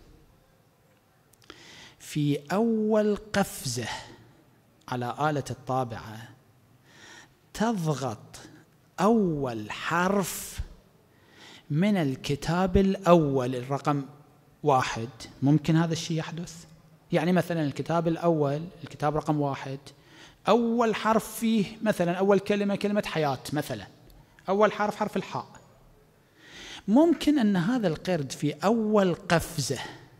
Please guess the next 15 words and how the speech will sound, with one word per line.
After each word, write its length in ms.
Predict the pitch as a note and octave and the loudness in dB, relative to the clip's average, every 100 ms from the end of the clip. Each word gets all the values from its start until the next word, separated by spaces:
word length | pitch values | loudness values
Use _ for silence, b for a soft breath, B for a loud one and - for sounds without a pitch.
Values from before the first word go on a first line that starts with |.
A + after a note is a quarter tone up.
| _ _ _ _ | _ _ _ _
في 220 | - C#3+ C#3+ | -8 -6 0
أول 720 | F3+ G3 F#3+ F#3 F3+ F3+ F#3 B B B B B B _ _ _ - | 2 4 4 4 4 2 -4 B B B B B B _ _ _ -4
ضغطة 580 | D3+ F#3+ F3+ - - A2 - - B B _ - | 4 4 4 -4 -8 -10 -12 -20 B B _ -6
على 300 | C3+ C3 B2+ D#3 | -2 -2 -4 -2
آلة 240 | G3 G#3+ D#3+ | 2 2 0
الطابعة 460 | D3 C#3+ C3 A#2 | 0 0 0 2
يضغط 420 | C3+ E3 E3+ F3 - | 4 4 4 2 4
على 180 | E3+ | 2
حرف 240 | D3+ D#3 E3+ | 4 2 0
الحاء، 520 | D3 D3+ D#3 - - - - _ _ _ _ _ _ - | 0 2 2 0 -16 -20 -20 _ _ _ _ _ _ 2
نفس 280 | E3+ - | 4 2
الحرف 300 | C#3+ - D3+ | 0 0 0
الذي 280 | D3 D3 D3 | 0 2 4
هو 160 | C#3+ D3+ | 6 6
بداية 480 | D3 D3+ D3+ D3 | 6 6 6 2